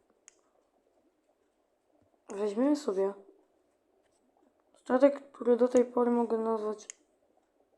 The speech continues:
największym, jakim znalazłem, i go tu położymy, no nie?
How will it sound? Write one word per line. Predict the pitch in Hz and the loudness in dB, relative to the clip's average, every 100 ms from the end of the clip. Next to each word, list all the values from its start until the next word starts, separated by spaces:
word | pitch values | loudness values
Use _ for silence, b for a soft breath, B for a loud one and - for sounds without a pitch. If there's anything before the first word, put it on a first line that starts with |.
| - | -12
największym, | 220 214 247 247 254 240 | -6 -2 0 0 -2 -2
jakim | 233 233 220 | 0 -2 -2
znalazłem, | 226 226 214 240 | -2 -4 -4 -4
i | |
go | 226 | -4
tu | 226 208 | -6 -8
położymy, | - 214 196 190 190 | -4 -2 -2 -4 -6
no | 190 | -6
nie? | 190 208 | -6 -6